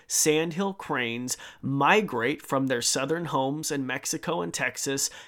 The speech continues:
and migrate and stop in south central Nebraska along the Platte River.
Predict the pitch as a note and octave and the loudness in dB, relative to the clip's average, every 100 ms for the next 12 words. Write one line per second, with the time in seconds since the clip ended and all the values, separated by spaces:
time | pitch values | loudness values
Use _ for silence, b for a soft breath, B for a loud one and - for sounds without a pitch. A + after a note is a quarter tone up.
0 | B D#3+ E3+ D#3 G#3 - C#3+ C#3+ D3+ C#3+ | B 4 6 6 4 2 2 0 -2 0
1 | C#3 - D#3+ C#3+ C#3+ - - C3+ - C3+ | 2 4 4 4 2 -4 -6 -2 0 2
2 | D3 - - D3+ C#3 - C#3+ - C#3 B2+ | 0 -2 -2 -2 0 0 -2 -2 -4 -4
3 | B2 D#3 F#3+ - - A#2 A#2+ D3 C#3 C3+ | -2 2 2 0 -2 -4 -4 0 0 0
4 | C3+ - - D3+ D#3 - D3+ D#3 A#2+ | -4 -6 -2 2 2 0 4 4 2